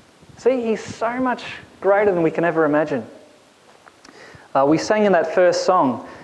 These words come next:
"No angel in the sky can fully bear that sight, but downward bends his burning eye at mysteries so bright." Haven't you ever wondered what that means? It's, it's, it's talking about Isaiah's vision,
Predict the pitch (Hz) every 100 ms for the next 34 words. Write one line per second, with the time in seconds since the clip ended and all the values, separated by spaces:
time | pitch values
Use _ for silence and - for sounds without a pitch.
0 | - 160 190 220 220 196 220 214 214 170
1 | 170 196 190 - - 185 196 156 - 165
2 | - - 226 247 214 214 220 208 202 202
3 | - 180 165 127 - - - - - 170
4 | 127 143 170 208 220 208 214 151 135 185
5 | 202 196 202 196 131 160 175 180 156 147
6 | 160 117 - - - - - - _ -
7 | 143 135 165 196 - 196 180 180 - -
8 | 165 135 151 160 113 - - - 214 202
9 | 170 147 160 160 156 151 139 180 196 196
10 | - - - - - - - - - 165
11 | - - - 202 202 196 185 - 226 226
12 | 226 190 185 180 180 170 175 185 170 139
13 | 190 180